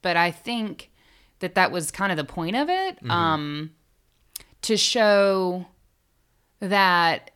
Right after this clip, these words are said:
Speaker 1: you know, we have this, like, super playful Art the Clown character,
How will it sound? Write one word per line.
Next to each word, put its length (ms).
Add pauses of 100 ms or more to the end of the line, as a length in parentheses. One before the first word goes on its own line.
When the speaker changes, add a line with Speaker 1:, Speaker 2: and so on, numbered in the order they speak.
(120)
Speaker 1:
you 140
know, 120
we 120
have 300
this, 240
like, 160
super 320
playful 920 (180)
Art 260
the 60
Clown 300
character, 800